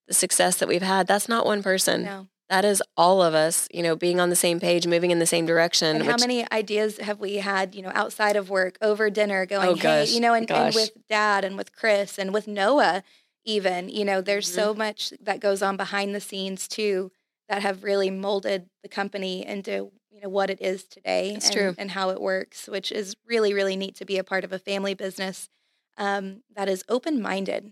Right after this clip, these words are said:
Speaker 2: We are, uh, that's what I would say. Like, you don't go, "This is what I want. This is what we're gonna do." It is very open to go, "How do we make it better? Like,
Speaker 1: Right.
Speaker 2: how do we change? How do we grow?" Um,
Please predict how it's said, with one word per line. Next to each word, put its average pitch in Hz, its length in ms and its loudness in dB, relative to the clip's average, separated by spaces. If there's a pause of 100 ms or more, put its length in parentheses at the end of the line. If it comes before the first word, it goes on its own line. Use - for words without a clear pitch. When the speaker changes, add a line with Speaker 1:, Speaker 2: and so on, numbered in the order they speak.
(120)
Speaker 2:
We 294 180 -4
are, 269 160 2
uh, 226 160 0
that's 262 260 0
what 254 80 2
I 208 120 4
would 190 160 -2
say. 185 420 -2
Like, 196 260 -4
you 226 140 -6
don't 285 240 -2
go, 196 220 2 (260)
"This 269 160 2
is 254 140 -2
what 226 100 2
I 214 140 4
want. 208 240 0
This 226 160 -2
is 208 100 -10
what 214 80 -6
we're 202 120 2
gonna 190 200 0
do." 190 260 0
It 226 120 0
is 247 160 0
very 220 300 -2
open 202 320 -2
to 196 80 -4
go, 196 180 -2
"How 220 200 -2
do 262 80 0
we 277 120 0
make 208 200 -4
it - 120 -8
better? - 440 -6
Like, 131 120 -8
Speaker 1:
Right. 160 100 2
Speaker 2:
how 226 80 2
do 247 160 0
we 233 140 -2
change? 196 520 -6
How 208 140 0
do 220 80 0
we 226 140 -2
grow?" 190 440 -2 (460)
Um, 107 480 -4